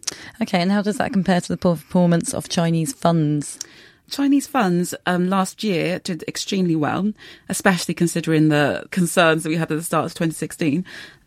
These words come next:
Speaker 2: They returned on average thirty-six point one percent.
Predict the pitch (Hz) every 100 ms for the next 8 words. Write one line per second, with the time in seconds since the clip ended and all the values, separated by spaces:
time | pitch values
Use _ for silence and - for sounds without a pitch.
0 | _ 202 202 190 180 - 196 165 160 131
1 | - 196 170 117 156 - - 170 165 -
2 | 175 - - 170 170 165 156 - 190 254
3 | -